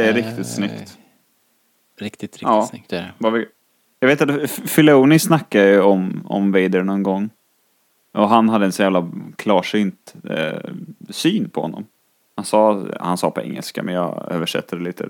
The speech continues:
Speaker 1: fritt här, att, att, liksom,
Speaker 2: Mm.
Speaker 1: att han är bara en tragisk man, liksom.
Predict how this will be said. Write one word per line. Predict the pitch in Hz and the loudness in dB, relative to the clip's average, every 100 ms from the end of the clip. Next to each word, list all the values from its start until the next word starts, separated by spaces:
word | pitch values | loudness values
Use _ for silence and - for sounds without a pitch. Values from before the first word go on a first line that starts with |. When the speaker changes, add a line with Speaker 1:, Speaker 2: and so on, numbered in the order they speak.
| - | -12
Speaker 1:
fritt | - 95 - | -10 -10 -4
här, | - | -2
att, | 87 - - | -2 -4 -16
att, | - - | -18 -16
liksom, | - - 98 | -14 -10 -8
Speaker 2:
Mm. | 110 104 | -6 -6
Speaker 1:
att | - | 0
han | 101 | 2
är | 107 | 4
bara | 92 | 2
en | 90 | 2
tragisk | 101 92 98 107 - - - | 4 4 2 -4 -6 -12 -2
man, | 101 104 92 | 2 2 2
liksom. | 90 - - | -2 -6 -8